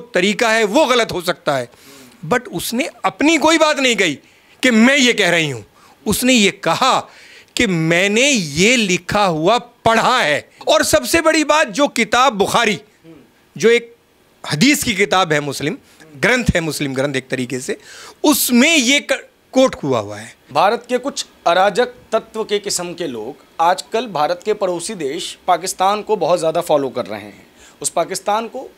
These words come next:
Speaker 2: जिससे अपने देश की बागडोर ही नहीं संभल रही। तभी तो नूपुर शर्मा के विवाद पे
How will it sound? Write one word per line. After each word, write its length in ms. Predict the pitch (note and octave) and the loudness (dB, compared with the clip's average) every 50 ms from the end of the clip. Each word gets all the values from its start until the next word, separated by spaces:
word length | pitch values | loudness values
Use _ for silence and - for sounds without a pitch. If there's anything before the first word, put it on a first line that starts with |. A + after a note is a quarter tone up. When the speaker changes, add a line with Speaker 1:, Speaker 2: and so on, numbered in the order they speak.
| _ - - C#3+ | _ -20 -16 -10
Speaker 2:
जिससे 600 | D#3 E3+ E3+ - - - F#3+ F3+ F3+ F#3 - - - | -6 -4 -4 -2 -2 -2 -2 -2 -2 -4 -6 -2 -4
अपने 300 | F3+ F3+ - G3 G3+ G3+ F3+ | -4 -4 -4 -10 -10 -8 -6
देश 200 | F3+ F3+ E3+ - | -8 -8 -8 -8
की 100 | - F#3+ | -10 -6
बागडोर 420 | D#3+ D#3 D3 C3+ C#3 D#3+ D#3 D3+ | -4 -4 -4 -4 -4 -8 -8 -6
ही 80 | D#3 D#3 | -8 -8
नहीं 200 | D3 C#3 C#3 D#3 | -8 -8 -6 -6
संभल 260 | - - D3+ D3 A#2+ | -6 -6 -6 -6 -8
रही। 200 | G2+ - - - - _ _ _ _ _ - - - - - - - - | -10 -12 -18 -20 -20 _ _ _ _ _ -20 -20 -20 -20 -20 -12 -2 -2
तभी 160 | B3 B3+ D4 | 0 0 0
तो 340 | - D4 G3+ C#3+ B2+ B2+ C#3 | 0 0 0 0 0 -4 -8
नूपुर 260 | E3+ G3 G3 G3 A#3+ G#3 | -10 -10 -8 -6 -6 -4
शर्मा 280 | G3+ G#3 G#3 G#3 G#3+ G#3 | -4 -4 -2 -2 -2 -2
के 120 | G#3+ G#3 | -2 -4
विवाद 400 | G3 F#3 F3+ F#3 F#3+ G#3 G3+ - - | -4 0 2 2 2 2 0 -4 -10
पे 120 | E3+ E3 | -8 -8